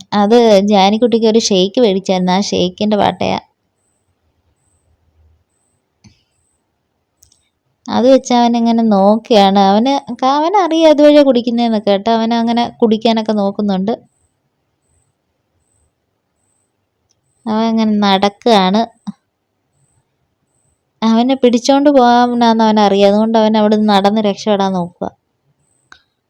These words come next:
അവൻ അവിടെ വാതിലിന്റെ അടുത്ത് വന്നിട്ട്, വീട്ടില് വരുന്ന പോലെ വാതിലിന്റെ അടുത്ത് വന്നിട്ട് തുറക്കാൻ നോക്കുന്നുണ്ട്. തുറന്ന് അവന്, ഏ,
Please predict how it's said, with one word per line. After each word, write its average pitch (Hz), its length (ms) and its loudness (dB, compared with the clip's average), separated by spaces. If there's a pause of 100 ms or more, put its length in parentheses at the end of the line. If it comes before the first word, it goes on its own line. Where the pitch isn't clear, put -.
(240)
അവൻ 226 220 -2
അവിടെ 247 220 4
വാതിലിന്റെ 233 580 2
അടുത്ത് 233 220 0
വന്നിട്ട്, 226 340 0
വീട്ടില് 214 480 0
വരുന്ന 220 400 2
പോലെ 214 200 2
വാതിലിന്റെ 214 460 2
അടുത്ത് 214 220 -2
വന്നിട്ട് 202 440 -2 (100)
തുറക്കാൻ 196 440 0
നോക്കുന്നുണ്ട്. 185 680 -2 (3000)
തുറന്ന് 220 360 2
അവന്, 285 240 0
ഏ, 233 340 2